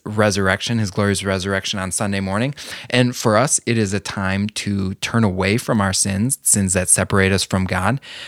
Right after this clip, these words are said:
um, sins that caused our Savior to die, and repent of those sins.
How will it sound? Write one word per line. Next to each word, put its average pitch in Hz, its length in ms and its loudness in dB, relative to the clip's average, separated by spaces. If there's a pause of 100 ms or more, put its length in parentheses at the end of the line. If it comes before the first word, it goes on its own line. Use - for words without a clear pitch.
(140)
um, 98 420 0
sins 107 320 2
that 90 240 0
caused 101 640 0
our 101 140 -4
Savior 95 320 -2
to 92 160 -6
die, 90 400 0 (440)
and 104 560 0 (120)
repent 190 420 0
of 101 100 -6
those 92 220 2
sins. - 420 -4